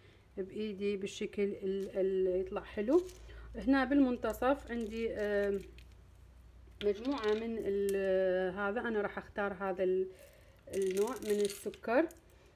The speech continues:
ال-، لؤلؤة السكر، وهنا أحطها بالمنتصف. آه، طبعًا أحط لها أيضًا القليل من ال-، القطر حتى، أو الشيرة،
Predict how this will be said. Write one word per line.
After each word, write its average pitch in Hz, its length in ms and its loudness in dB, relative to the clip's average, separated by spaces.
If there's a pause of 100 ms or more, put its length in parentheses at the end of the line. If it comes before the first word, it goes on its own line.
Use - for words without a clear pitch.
(220)
ال-، 185 1600 0
لؤلؤة 196 460 0 (120)
السكر، 254 540 -2
وهنا 214 400 0
أحطها 202 560 -4 (480)
بالمنتصف. 208 720 0 (200)
آه، 196 200 0
طبعًا 196 480 0
أحط 208 320 -8
لها 190 280 -4
أيضًا 202 420 0 (500)
القليل 196 560 0
من 196 420 4
ال-، 185 300 2
القطر 226 600 -4
حتى، - 420 -6
أو 185 340 0
الشيرة، 226 680 -2